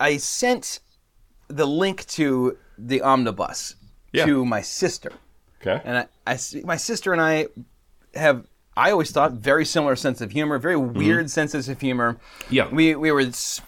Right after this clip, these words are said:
Speaker 1: I mean, like, just the strangest thing. Strange, like, s-, kind of thing that, that, like, uh, remember the, the Daily Cherub?
Speaker 2: Uh,
Speaker 1: Um,
Speaker 2: yeah, I remember it existing.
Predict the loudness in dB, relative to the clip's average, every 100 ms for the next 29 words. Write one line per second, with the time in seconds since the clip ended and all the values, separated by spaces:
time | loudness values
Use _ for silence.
0 | -6 0 2 4 2 2 -4 -4 -6 -8
1 | -8 -4 0 2 0 -4 -6 -4 0 0
2 | 2 0 -2 -6 -2 0 0 2 2 2
3 | 2 0 2 0 2 2 4 2 -2 -12
4 | -12 -2 0 2 0 0 -4 0 2 0
5 | 0 0 2 2 0 -8 -20 -20 _ _
6 | _ _ _ 4 8 10 10 8 8 8
7 | 6 6 6 4 2 2 -2 -8